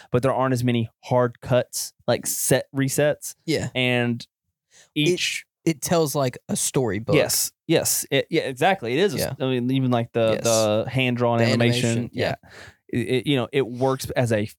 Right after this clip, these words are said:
Speaker 1: film, which is, is, is good. Um, and I thought all the characters were fantastic.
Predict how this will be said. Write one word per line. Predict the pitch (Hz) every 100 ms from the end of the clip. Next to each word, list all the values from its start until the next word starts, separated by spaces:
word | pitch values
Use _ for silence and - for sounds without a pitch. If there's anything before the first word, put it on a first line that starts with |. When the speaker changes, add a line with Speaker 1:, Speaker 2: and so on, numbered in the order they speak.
| _
Speaker 1:
film, | 143 117 104 110
which | 110 120 - -
is, | 120 113
is, | 127 117
is | 120 107
good. | 110 107 - _ _ _ -
Um, | 127 123 113 104 101 - _
and | 131
I | 131
thought | 127 -
all | 127 139
the | 127
characters | - 123 110 113 107
were | 104
fantastic. | 107 107 104 104 - 107